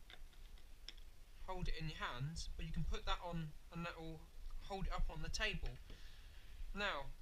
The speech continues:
as you saw, there, there are some controls on the back of the unit, but if you don't want to use those, you have also a little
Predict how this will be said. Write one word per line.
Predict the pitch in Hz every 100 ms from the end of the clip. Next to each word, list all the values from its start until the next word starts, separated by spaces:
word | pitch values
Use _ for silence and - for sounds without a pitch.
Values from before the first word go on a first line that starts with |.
| -
as | 226
you | 285
saw, | - 247 214
there, | 190 196 214 220 196
there | 226 226 220
are |
some | 214 220 214
controls | 226 208 254 240 214
on | 202
the | 190
back | 208 160 180 - - -
of | 170
the | 170
unit, | 170 180 143 185 - - - - - -
but | 196
if | 202
you |
don't | 269 247
want | 226 208
to |
use | 208 226 196
those, | - 143 180 - -
you | 190 190 185 -
have | 220 226 - 196
also | 254 277 - 139 131 127 - - - - - - - - -
a | 175
little | 214 170 160 180